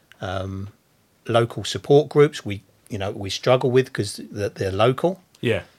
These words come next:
Speaker 1: So our families around west of Essex can,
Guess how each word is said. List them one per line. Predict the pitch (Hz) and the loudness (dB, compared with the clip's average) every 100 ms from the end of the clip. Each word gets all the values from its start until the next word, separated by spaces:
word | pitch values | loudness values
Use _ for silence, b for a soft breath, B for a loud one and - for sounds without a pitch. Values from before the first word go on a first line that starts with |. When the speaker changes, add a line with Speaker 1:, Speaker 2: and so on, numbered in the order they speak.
| _ | _
Speaker 1:
So | - 107 107 | -2 0 2
our | 104 | 2
families | 123 123 123 110 98 | 2 4 4 2 -2
around | 101 104 104 | -2 -2 -2
west | 104 104 107 | -2 -2 -2
of | |
Essex | 107 - 98 - | -4 -4 -8 -12
can, | - 95 101 | -10 -8 -8